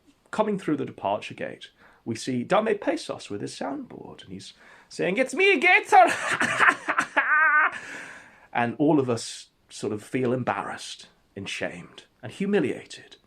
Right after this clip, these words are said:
that we are associating with this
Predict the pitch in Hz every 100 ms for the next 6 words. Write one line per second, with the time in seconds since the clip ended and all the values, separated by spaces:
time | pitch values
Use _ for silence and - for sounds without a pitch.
0 | _ _ _ _ - 92 - - 101 98
1 | 95 95 113 107 - 80 73 - 78 -
2 | - 71 67 -